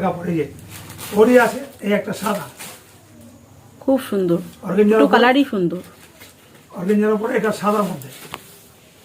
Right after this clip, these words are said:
Speaker 1: এই ব্লাউজ পিসে কাজ করা থাকবে। এটা পুরোটা, পুরো পার্টটাই কাজ করা আছে। আর এই দেখেন, এই যে ব্লাউজ পিস, একদম
Speaker 2: Very
Speaker 1: স্পেশাল।
Speaker 2: nice।
Speaker 1: এর দাম হচ্ছে মাত্র এগারোশো টাকা। গরদ,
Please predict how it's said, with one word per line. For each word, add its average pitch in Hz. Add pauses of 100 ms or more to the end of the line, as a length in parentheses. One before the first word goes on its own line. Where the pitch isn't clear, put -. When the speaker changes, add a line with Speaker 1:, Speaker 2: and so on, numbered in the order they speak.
(140)
Speaker 1:
এই 170 (880)
ব্লাউজ 202
পিসে 208
কাজ 202
করা 214
থাকবে। 202 (140)
এটা 196
পুরোটা, 208 (100)
পুরো 214 (120)
পার্টটাই 262 (440)
কাজ 196
করা 196
আছে। 135 (580)
আর 165 (300)
এই 220
দেখেন, 190
এই 185
যে 185
ব্লাউজ 175
পিস, 151 (1600)
একদম 190
Speaker 2:
Very 208
Speaker 1:
স্পেশাল। 190
Speaker 2:
nice। -
Speaker 1:
এর 185
দাম 185
হচ্ছে 196
মাত্র 196 (440)
এগারোশো 202
টাকা। 143 (3250)
গরদ, 202